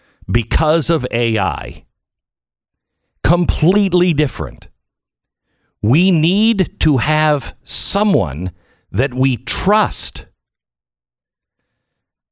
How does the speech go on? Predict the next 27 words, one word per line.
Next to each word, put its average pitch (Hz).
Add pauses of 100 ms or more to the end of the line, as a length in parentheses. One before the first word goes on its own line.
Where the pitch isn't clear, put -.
I, -
I've 127
done 185
a 160
lot 143
of 127
reading 147
over 120
the, 104
uh, 95 (140)
holiday, 92 (2000)
and 113 (480)
I'm 131
telling 170
you, 80 (1900)
I'm 113
gonna 190
make 160
a 127
case 131
here 117
in 107
the 104
next 110
couple 110
of 95
weeks. 107